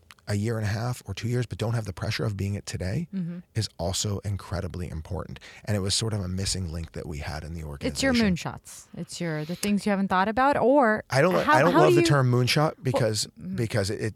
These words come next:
Speaker 1: it, it, it, it's not fair to the, to the, to the brands and creators because they're incredible people who are incredibly successful today.
Speaker 2: Okay.
Speaker 1: But they're, they're, they, and they're, they're, they haven't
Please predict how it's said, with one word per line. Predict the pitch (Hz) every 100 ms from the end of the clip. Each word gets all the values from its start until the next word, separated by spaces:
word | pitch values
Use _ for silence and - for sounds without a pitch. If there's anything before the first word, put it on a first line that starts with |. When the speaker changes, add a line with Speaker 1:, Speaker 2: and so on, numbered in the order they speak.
| -
Speaker 1:
it, | 113 107
it, | 104 - -
it, | 107 -
it's | 104 -
not | 107 -
fair | - 95 98
to | 95
the, | 90 87
to | - 98
the, | 87 78 - -
to | -
the | 90
brands | 78 92 98 95
and | 92
creators | - 92 113
because | 117 - 92
they're | 104 95
incredible | 98 - - 95 101
people | 95 98 107
who | 107 117
are | 90
incredibly | 87 101 95 98
successful | 92 85 - 78 - 90 - _
today. | - - 82 62 _ _ -
Speaker 2:
Okay. | 208 170 - _ _ - _ _ _ _ _ _ _ _ _
Speaker 1:
But | 107 113 113
they're, | 120 110 - _ _ _ _
they're, | 113 110 104 - _
they, | 104 107 -
and | 117 104
they're, | 104 - _
they're, | - 104 98 - _ _ _ _ _ _ _ - 87 _ -
they | - 110
haven't | 92 123 123 127 120